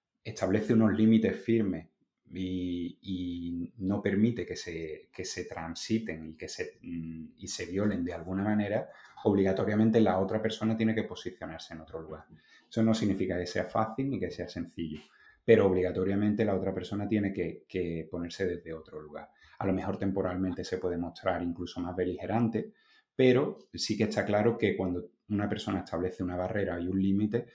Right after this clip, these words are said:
desde ahí ya no se puede, no se puede pasar. Hay que buscar o-, otro tipo de estrategia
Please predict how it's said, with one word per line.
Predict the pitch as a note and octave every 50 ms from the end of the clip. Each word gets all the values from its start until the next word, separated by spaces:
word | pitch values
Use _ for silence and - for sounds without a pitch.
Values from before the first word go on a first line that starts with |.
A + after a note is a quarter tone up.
| _ _ _ _
desde | - F2 F#2+ F2+ F2 F2+
ahí | F2 F2+ F2
ya | F#2+ G2
no | G2 G2 G2 G#2 G2+
se | G2+ - F2+ F2
puede, | - F#2 E2+ D#2+ D#2 D2+ D2+ - _ _ _ -
no | F#2+ F2+
se | - - E2+
puede | - E2 D#2 D#2
pasar. | - - - - G2 F2+
Hay | F2
que | - G2
buscar | F#2+ F#2 - - G2+ F#2+ G2
o-, | F#2+ F#2+ - _
otro | - G2+ G2 F#2+ - F#2+ F#2+ F#2+ F#2
tipo | - G2+ F#2+ - F#2 F2+
de | D#2+
estrategia | - - - F2+ E2+ - F2+ F2 - F#2+ G2 F#2+